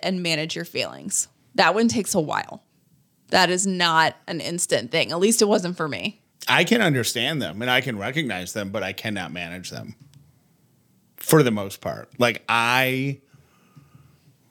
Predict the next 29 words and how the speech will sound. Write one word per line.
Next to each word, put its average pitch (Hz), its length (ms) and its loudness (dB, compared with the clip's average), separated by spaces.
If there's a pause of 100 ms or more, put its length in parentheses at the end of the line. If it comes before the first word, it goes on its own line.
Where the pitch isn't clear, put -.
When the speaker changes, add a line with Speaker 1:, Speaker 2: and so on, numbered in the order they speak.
(140)
Speaker 2:
like, 123 180 4 (480)
when 127 380 6
I 131 220 2
go 120 220 -2
back 113 440 -2
and 107 160 -6
see 110 420 -2 (280)
my 110 320 4
therapist 107 640 -2
next 131 240 -2
week, 143 320 -2 (360)
the 110 100 6
conversation 123 880 -2
will 120 120 -2
be 104 140 -2
very 107 400 -4
different. 98 480 -4
Like, 127 140 -2
I 120 140 4
might 147 200 4
even 117 200 -4
send 113 280 -4
her 117 100 -6
an 98 160 -12
email 110 340 -2
ahead 98 220 -6
of 101 80 -8
time 143 400 0
Speaker 1:
Mm-hmm. 190 280 -2